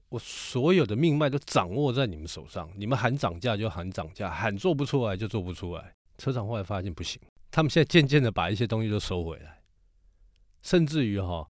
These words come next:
哎，你说像 Toyota 啦、现代的，他们自己都要，连 Volkswagen 他们自己都要弄电池厂啊，他们接下来连程式都要自己写，关于ada's的东西哦，都要自己写。也就是说，这些车厂把这些技术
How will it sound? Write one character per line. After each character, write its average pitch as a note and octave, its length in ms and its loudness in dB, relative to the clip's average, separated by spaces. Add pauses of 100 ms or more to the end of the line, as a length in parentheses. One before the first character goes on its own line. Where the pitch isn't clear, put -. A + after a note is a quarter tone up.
(140)
哎， F2 280 -6
你 F2 160 -6
说 A#2+ 120 -4
像 C#3 160 -2
Toyota G2+ 560 -4
啦、 D#2 160 -6
现 G#2+ 220 -6
代 G#2+ 180 -6
的， F2 80 -6
他 E3 120 -4
们 F#3+ 80 -2
自 - 140 -6
己 D#3 80 -2
都 B2+ 140 -4
要， C3+ 220 0 (400)
连 C3+ 140 0
Volkswagen D3+ 540 2
他 E3 120 2
们 D3+ 100 0
自 D#3+ 60 -2
己 C3+ 80 -2
都 B2 100 -4
要 B2+ 100 -2
弄 A#2 400 -4
电 A#2+ 140 0
池 D#2 160 -10
厂 - 260 -10
啊， C3 120 0
他 D#3+ 120 2
们 D#3+ 80 2
接 E3 100 2
下 D3+ 100 2
来 C3+ 60 2
连 A#2 180 0
程 A2 400 0
式 F#3 200 4
都 C3 160 2
要 B2+ 100 4
自 G#2+ 180 -2
己 D#2 180 -4
写， - 260 -4
关 D3+ 180 6
于 C3+ 120 2
ada's B2+ 380 4
的 F#2 80 0
东 F#2+ 180 0
西 F2+ 180 -4
哦， D#2+ 240 -4
都 B2+ 100 -2
要 B2 60 2
自 A#2+ 140 -2
己 F2 120 -2
写。 - 240 -8 (120)
也 B2+ 140 4
就 G#3 200 6
是 G3 180 2
说， E3+ 280 2 (180)
这 F#3+ 160 6
些 F3 160 8
车 D3 260 6
厂 F2+ 280 -2
把 G2 140 4
这 D3+ 200 2
些 D3 140 2
技 C#3+ 260 0
术 G#2+ 280 -2